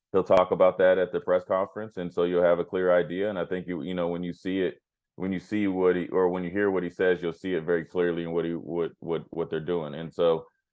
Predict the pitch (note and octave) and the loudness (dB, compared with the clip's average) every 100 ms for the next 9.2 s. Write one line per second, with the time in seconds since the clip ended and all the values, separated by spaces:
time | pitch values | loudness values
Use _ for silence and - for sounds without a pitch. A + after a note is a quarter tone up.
0 | _ - E2+ E2 D#2 D2 - _ _ _ | _ -4 -2 0 -2 -8 -18 _ _ _
1 | _ G#2+ G2+ F#2 F#2+ G#2 B2+ G2 G2 G2+ | _ -2 2 2 4 4 2 -2 -4 -2
2 | G2 F#2 G2+ F#2+ G2+ G2+ G2 G2 F#2 E2 | 2 2 4 4 4 4 0 -2 -4 2
3 | F#2 F#2 F2 F2+ F2 - _ - G2 - | 4 4 2 2 0 -2 _ -2 -2 -2
4 | F#2+ D#2+ F2 E2 E2 D#2 D#2 D#2+ D2+ - | -10 -2 0 0 -2 -4 -4 -6 -8 -10
5 | D#2 D#2 E2 D#2+ E2 F2+ D#2+ D#2+ E2 D2+ | -8 -6 -8 -4 0 0 0 -2 -6 -4
6 | F#2 F2 - F2 E2 D#2+ F2 F2 E2+ - | -4 -4 -4 -4 -4 -4 -2 -2 -4 -10
7 | _ _ _ _ _ _ _ - E2+ E2 | _ _ _ _ _ _ _ -6 -2 -2
8 | D2+ - F#2 - F2+ E2 F2+ F#2 F2 F2+ | -2 -6 -6 -4 -4 2 4 4 2 2
9 | E2+ E2 | 4 2